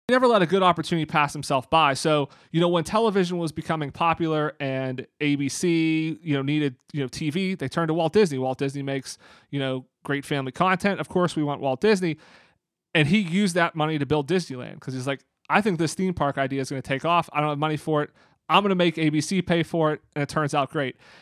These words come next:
And, you know, he, he started to do these things. And so, yeah, when, when these companies started coming,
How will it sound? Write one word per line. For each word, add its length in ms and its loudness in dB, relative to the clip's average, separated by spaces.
And, 420 0
you 100 -2
know, 120 0
he, 140 2
he 180 0
started 340 2
to 60 4
do 180 0
these 200 0
things. 360 -2
And 160 -2
so, 500 0
yeah, 160 0
when, 300 2
when 140 0
these 160 -2
companies 400 -2
started 280 -4
coming, 400 -6